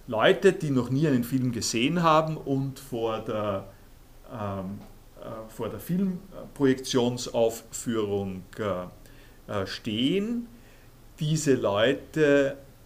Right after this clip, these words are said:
müssen erst entdecken, was die Konventionen sind, aufgrund derer wir sagen, dass, äh, Filmaufnahmen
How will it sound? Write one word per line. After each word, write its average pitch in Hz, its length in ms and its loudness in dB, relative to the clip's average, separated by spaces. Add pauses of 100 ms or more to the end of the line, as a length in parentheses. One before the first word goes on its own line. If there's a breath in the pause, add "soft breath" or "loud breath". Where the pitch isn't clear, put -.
(460)
müssen 135 420 -4
erst 107 360 -4
entdecken, 110 840 -6 (160)
was 117 180 -2
die - 100 -8
Konventionen 107 800 -2
sind, 113 300 -6
aufgrund 127 460 -6
derer 117 300 0
wir 202 120 -2
sagen, 139 640 -6 (440 loud breath)
dass, 110 440 -8
äh, 107 260 -6 (480)
Filmaufnahmen 117 1200 -6